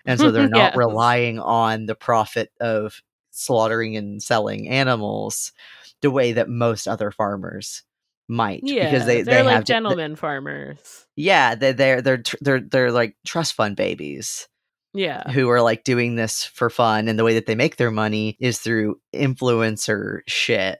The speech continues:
Speaker 1: like brand deals and everything. It's like, that's what the product is, not the animals that they might eventually
Speaker 2: Mm-hmm.
Speaker 1: slaughter. It's like, if all, you know, meat production could be that way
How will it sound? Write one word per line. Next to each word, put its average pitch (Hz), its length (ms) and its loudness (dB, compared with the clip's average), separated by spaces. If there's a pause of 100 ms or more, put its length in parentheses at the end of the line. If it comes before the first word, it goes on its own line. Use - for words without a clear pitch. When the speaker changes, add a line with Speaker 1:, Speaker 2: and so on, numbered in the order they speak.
(120)
Speaker 1:
like 98 340 -2
brand 120 420 2
deals 101 520 -2
and 113 140 -2
everything. 101 600 -4
It's 107 200 -6
like, 101 340 -2 (340)
that's 127 300 2
what 117 140 -2
the - 80 -10
product 107 540 0
is, 101 360 -4
not 107 300 -2
the - 80 -2
animals 98 500 -6
that - 100 -14
they 104 160 -6
might 98 420 -8
eventually 196 380 -6
Speaker 2:
Mm-hmm. 160 40 -10
Speaker 1:
slaughter. 98 720 -8
It's 143 180 -2
like, 143 200 -2
if 143 140 0 (140)
all, 120 640 2 (440)
you 160 120 2
know, 139 140 4
meat 135 280 0
production 151 720 -2 (200)
could 147 180 -2
be 147 180 2
that 143 260 2
way 147 540 2